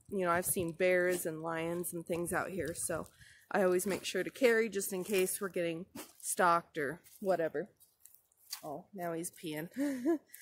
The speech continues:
But anyway, so we're gonna look for the morels out here. Um, I am still lower. It's quite warm out today. Uh, the ground is very wet, which is great. Um, so the morels tend to be, um,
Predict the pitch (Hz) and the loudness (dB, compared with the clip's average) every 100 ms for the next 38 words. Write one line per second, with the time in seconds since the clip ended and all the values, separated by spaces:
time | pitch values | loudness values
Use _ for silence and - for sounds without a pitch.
0 | - - - _ 247 285 294 233 214 - | -18 -20 -20 _ 6 8 8 6 4 4
1 | 233 220 254 302 285 - 262 247 240 233 | 4 4 4 4 2 2 0 2 2 6
2 | 220 220 226 226 - 240 220 208 214 - | 6 6 6 4 4 0 2 2 2 -6
3 | _ _ - 196 185 180 - 208 226 - | _ _ 0 2 2 0 0 2 2 4
4 | 254 247 233 226 226 190 - 269 233 190 | 4 6 6 8 6 2 0 0 0 2
5 | 208 214 175 - - 196 180 175 190 - | 2 4 2 0 -2 2 4 2 0 -8
6 | - - 190 185 180 208 214 202 170 180 | -16 -4 0 2 2 4 4 4 2 0
7 | - 233 247 220 185 185 - - - - | 6 8 8 6 6 4 2 -2 -2 2
8 | 185 170 - - - - - - 196 185 | 4 4 0 -4 -2 -2 -2 2 2 2
9 | 165 175 196 - 247 226 240 254 269 269 | 0 -2 -4 0 2 4 4 6 4 2
10 | - 247 247 254 240 226 233 - - - | 0 -2 0 2 4 2 0 -2 -6 -2
11 | - - - 208 196 190 180 | 0 0 2 4 4 4 0